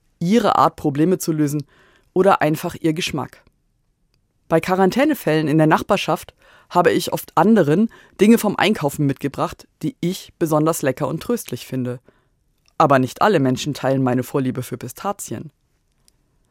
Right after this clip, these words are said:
„Was willst du, dass ich dir tue?“, fragt Jesus einen Blinden, der nach ihm ruft. Das wirkt beinahe komisch.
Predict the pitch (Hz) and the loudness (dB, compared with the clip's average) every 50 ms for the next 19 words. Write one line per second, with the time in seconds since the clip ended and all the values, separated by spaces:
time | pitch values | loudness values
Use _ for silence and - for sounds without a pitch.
0 | _ _ _ _ _ _ _ _ _ _ _ _ _ - 180 196 - - - 202 | _ _ _ _ _ _ _ _ _ _ _ _ _ -6 -6 -6 -6 -2 0 0
1 | 226 247 - - - 214 214 208 180 165 170 - - - 151 - - - 156 151 | 0 0 0 -4 -4 -2 -2 0 0 0 -2 -2 -4 -4 -6 -6 0 0 0 0
2 | - - - 143 131 135 143 139 135 - _ _ _ _ _ _ _ _ _ _ | 0 -2 -6 -4 -4 -4 -4 -6 -8 -12 _ _ _ _ _ _ _ _ _ _
3 | _ _ _ _ _ _ _ _ _ - 151 147 139 - - 165 156 170 160 - | _ _ _ _ _ _ _ _ _ -2 -2 -2 -2 4 4 4 4 4 2 2
4 | - 147 147 151 143 127 156 180 196 - - 165 160 151 143 139 - 151 139 131 | 2 2 4 4 4 4 4 4 4 2 2 2 2 4 2 2 0 -2 -4 -4
5 | - 139 131 117 - - - - _ _ _ _ _ _ _ _ _ _ _ _ | -4 -6 -8 -8 -8 -14 -20 -20 _ _ _ _ _ _ _ _ _ _ _ _
6 | _ _ - 117 - - - 151 143 - - _ 127 131 135 139 139 139 139 139 | _ _ -14 -14 -12 -6 -4 -4 -4 -4 -4 _ 0 0 2 2 2 2 0 -2
7 | - - 143 131 123 131 120 - - | -2 -4 -4 -2 -2 -4 -6 -6 -10